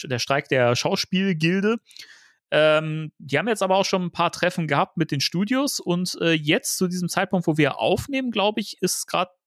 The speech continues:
äh, die nächste Verhandlung und, äh, man hofft, dass man das jetzt schnell beilegen kann, den, den Streik und da, äh, sich, ähm, dass man sich da entgegenkommt.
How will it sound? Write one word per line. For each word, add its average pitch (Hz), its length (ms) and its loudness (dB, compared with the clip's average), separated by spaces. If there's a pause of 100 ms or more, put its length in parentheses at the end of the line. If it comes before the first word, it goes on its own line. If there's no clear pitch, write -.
(160)
äh, 160 320 0
die 151 220 -10
nächste 170 280 0
Verhandlung 220 680 -2 (600)
und, 196 380 2
äh, 165 240 4
man 160 160 0
hofft, 175 200 0
dass 156 120 0
man 156 120 0
das 151 160 0
jetzt 151 160 0
schnell 202 560 4
beilegen 147 640 2
kann, 131 340 -2
den, 127 160 0
den 120 140 -4
Streik 131 340 -2
und 143 140 -2
da, 127 220 4 (340)
äh, 123 80 0
sich, 123 260 -4
ähm, 120 480 -2 (600)
dass 131 120 2
man 131 120 2
sich 123 100 0
da 131 80 0
entgegenkommt. 123 720 0